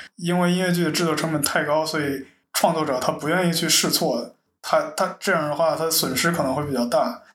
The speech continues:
但是你 local 的版本，这个制作成本本来就比较低，而且他的期待也不是特别高嘛，就是他的剧场一般都会比较小，他只是期待，呃，周边的这个观众会去看，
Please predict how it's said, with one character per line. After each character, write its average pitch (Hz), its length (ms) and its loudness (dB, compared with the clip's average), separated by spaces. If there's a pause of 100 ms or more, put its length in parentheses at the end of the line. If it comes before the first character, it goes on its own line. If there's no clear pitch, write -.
但 202 140 0
是 196 100 0
你 175 120 0
local 214 260 0
的 185 80 0
版 160 240 0
本， 131 180 -2
这 147 160 0
个 139 120 0
制 - 160 -2
作 151 120 0
成 151 200 0
本 135 160 0
本 127 100 -2
来 117 100 0
就 147 120 0
比 139 100 -4
较 117 140 -2
低， 120 320 -2 (320)
而 139 100 -2
且 156 220 0
他 165 220 2
的 156 120 -2
期 214 220 2
待 208 220 2
也 139 60 -4
不 127 160 -8
是 185 140 0
特 180 140 2
别 143 160 -2
高 147 240 0
嘛， 120 160 -6 (240)
就 151 100 -2
是 147 60 -2 (100)
他 - 160 2
的 170 80 0
剧 175 160 0
场 135 220 0
一 - 20 -4
般 151 180 0
都 156 80 0
会 156 120 0
比 139 80 -4
较 135 120 0
小， 117 380 0
他 127 80 -4
只 127 140 -8
是 123 100 -6
期 120 160 0
待， 135 300 0 (200)
呃， 120 200 -4
周 170 200 -2
边 170 280 0
的 160 100 0
这 143 140 -4
个 131 100 -2
观 143 180 0
众 143 160 -2
会 - 140 -4
去 131 140 -4
看， - 340 -6